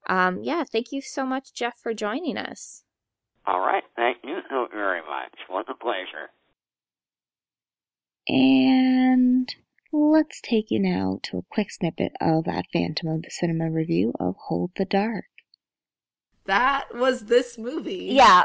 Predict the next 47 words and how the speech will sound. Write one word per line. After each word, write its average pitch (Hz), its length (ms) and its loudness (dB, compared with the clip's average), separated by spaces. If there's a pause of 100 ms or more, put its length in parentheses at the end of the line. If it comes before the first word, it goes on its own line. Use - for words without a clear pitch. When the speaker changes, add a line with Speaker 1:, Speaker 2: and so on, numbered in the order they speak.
(160)
Speaker 1:
I, 277 240 10
I 269 80 6
have 392 220 6
to 427 100 4
say, 294 260 6
like, 247 220 8
I 269 160 8
thought 381 240 4
this 339 160 0
movie 269 240 2
was 254 140 2
gonna 247 120 0
be 233 160 0
so 226 480 6
straightforward 233 880 4
at 247 60 -4
the 247 80 -6
beginning, 233 320 4
like, 220 160 4
very 381 320 8
simple, 269 420 4 (180)
okay, 247 360 4
cool, 220 340 6
this 294 300 6
guy, 269 640 6
like, 262 200 2
is 262 140 4
gonna 262 300 2
help 233 460 4
hunt 240 280 -2
down 226 220 2
these 226 240 0
wolves, 220 300 2
and 208 120 -6
they're 214 60 2
gonna 214 180 -2
find, 202 340 0
like, 196 280 -4 (280)
maybe 240 400 2
it 226 80 6
wasn't 214 300 2
the 220 80 -4
wolves 214 240 -2
that 220 140 -12
killed 202 280 -4
the 202 80 -8
son. 190 460 -4